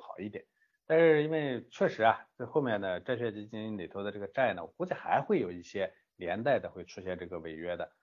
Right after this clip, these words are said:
这种东西呢也不可避免。所以，但是大家不用担心的地方在于，我觉得就算是碰到了，对一个债券基金的来说，一只债的投资的比例也非常非常低，所以影响呢没有那么大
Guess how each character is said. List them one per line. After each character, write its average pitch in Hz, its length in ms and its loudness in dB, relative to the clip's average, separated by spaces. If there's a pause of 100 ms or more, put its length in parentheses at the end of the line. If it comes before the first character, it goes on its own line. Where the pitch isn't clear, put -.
(180)
这 147 80 -6
种 110 120 -4
东 104 140 -6
西 98 140 -10
呢 92 140 -10
也 90 140 -14
不 - 180 -10
可 90 120 -8
避 139 220 -6
免。 90 160 -12 (100)
所 107 100 -6
以， 120 300 -4
但 170 140 4
是 165 60 0
大 185 120 2
家 190 180 8
不 185 160 -4
用 165 160 2
担 170 200 4
心 190 100 0
的 180 100 4
地 202 160 -2
方 127 200 -4
在 123 140 -2
于， 90 100 -6
我 90 100 -8
觉 92 140 -8
得 135 180 -4
就 131 160 -8
算 190 140 0
是 156 60 -2
碰 147 280 -8
到 87 140 -10
了， 78 160 -16
对 135 100 -4
一 123 80 0
个 131 80 -2
债 139 160 -4
券 127 180 -8
基 117 140 -12
金 123 160 -6
的 92 140 -10
来 82 160 -10
说， 87 200 -8 (260)
一 156 120 -2
只 143 220 -6
债 135 200 4
的 85 200 -6 (200)
投 - 140 -10
资 123 140 -6
的 123 80 -2
比 78 180 -10
例 107 160 -8
也 - 120 -4
非 117 140 -12
常 107 140 -6
非 113 80 -14
常 110 220 -8
低， 139 200 -8 (220)
所 - 160 -6
以 113 80 -6
影 117 140 -4
响 95 160 -6
呢 80 80 -16
没 82 120 -14
有 110 100 -10
那 95 60 -12
么 113 120 -12
大 - 240 -10